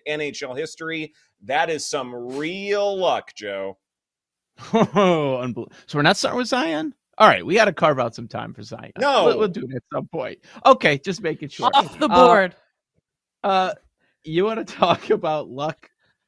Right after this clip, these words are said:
Speaker 2: Yeah. I, I, ten in a row, seven and oh this year in the playoffs. So now with Vegas, it happened. Twice it happened at Carolina, right? Impossible to win on the road. Um, twice it happened against Toronto. Twice it happened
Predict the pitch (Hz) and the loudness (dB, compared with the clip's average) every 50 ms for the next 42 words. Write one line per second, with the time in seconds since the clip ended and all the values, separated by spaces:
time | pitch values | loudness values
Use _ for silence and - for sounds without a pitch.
0 | _ _ _ _ _ _ _ _ _ _ - 123 135 151 151 151 151 127 - _ | _ _ _ _ _ _ _ _ _ _ -10 -4 -2 2 2 2 2 0 -2 _
1 | _ _ _ _ _ _ _ _ _ _ _ - 185 180 185 - 156 156 - - | _ _ _ _ _ _ _ _ _ _ _ -4 -2 -2 -2 -4 -6 -12 -14 -14
2 | - 160 180 190 208 226 247 247 247 226 202 175 147 131 117 113 110 107 107 110 | -10 -6 -4 -4 -4 -4 -4 -4 -4 -4 -2 -2 0 0 0 -2 -4 -6 -10 -12
3 | _ _ _ _ _ _ _ - - - - 214 220 208 208 190 226 233 233 240 | _ _ _ _ _ _ _ -16 -14 -10 -4 0 0 0 0 -2 -6 -12 -12 -14
4 | 240 - _ - 185 170 160 160 156 156 147 139 147 147 139 - - 139 131 127 | -16 -14 _ -10 -8 -6 -6 -4 -6 -6 -6 -8 -8 -10 -10 -10 -10 -8 -8 -8
5 | 123 117 110 - _ - 113 107 104 95 95 - - - _ _ _ _ _ _ | -8 -10 -12 -12 _ -12 -12 -10 -10 -12 -12 -14 -18 -20 _ _ _ _ _ _
6 | _ _ - 151 147 160 165 170 175 180 180 170 156 160 151 151 143 151 139 - | _ _ -14 -10 -6 -4 -2 -2 -2 -2 -4 -6 -6 -6 -6 -6 -6 -8 -12 -12
7 | 151 135 139 139 135 - 131 139 - _ _ _ _ - - 233 262 277 277 302 | -10 -8 -6 -6 -6 -8 -10 -14 -16 _ _ _ _ -4 2 4 6 6 4 4
8 | 285 262 254 240 226 247 214 190 - - 175 180 175 185 - - - - 180 160 | 2 2 4 4 4 4 2 0 0 0 4 4 4 4 2 -2 -2 0 2 2
9 | 156 147 143 135 127 127 131 123 110 107 107 104 110 113 123 123 117 113 104 123 | 4 2 2 0 0 -2 -2 -2 -2 -2 -4 -4 -4 -2 -2 -2 -4 -6 -6 -6
10 | 120 123 113 _ - 120 117 110 107 110 113 113 110 110 110 104 110 113 117 123 | -6 -6 -8 _ -14 -14 -14 -12 -12 -12 -12 -12 -12 -12 -12 -12 -10 -10 -10 -10
11 | 123 117 _ _ _ _ _ _ _ - 127 120 120 123 123 127 - - _ _ | -10 -14 _ _ _ _ _ _ _ -10 -8 -8 -6 -6 -8 -10 -12 -16 _ _
12 | - 190 190 180 - 180 170 160 151 160 151 156 143 - - 160 151 151 147 147 | -4 -4 -4 -4 -4 -6 -8 -8 -8 -10 -12 -12 -12 -14 -14 -10 -8 -6 -6 -6
13 | 143 135 - 151 139 131 - 135 123 127 127 123 117 - 127 113 | -8 -8 -10 -10 -10 -10 -12 -12 -10 -8 -8 -8 -8 -8 -12 -12